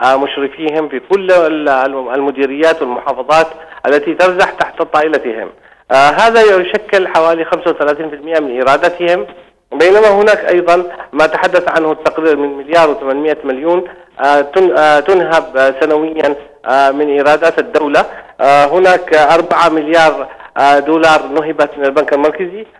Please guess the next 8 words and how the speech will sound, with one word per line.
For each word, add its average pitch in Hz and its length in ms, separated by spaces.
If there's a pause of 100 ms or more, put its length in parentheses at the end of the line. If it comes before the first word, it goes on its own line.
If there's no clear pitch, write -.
وهناك 185 760
خمسة، 175 500
ما 175 240
لا 180 120
يقل 175 260
عن 160 140
خمسة 165 340
مليارات 160 460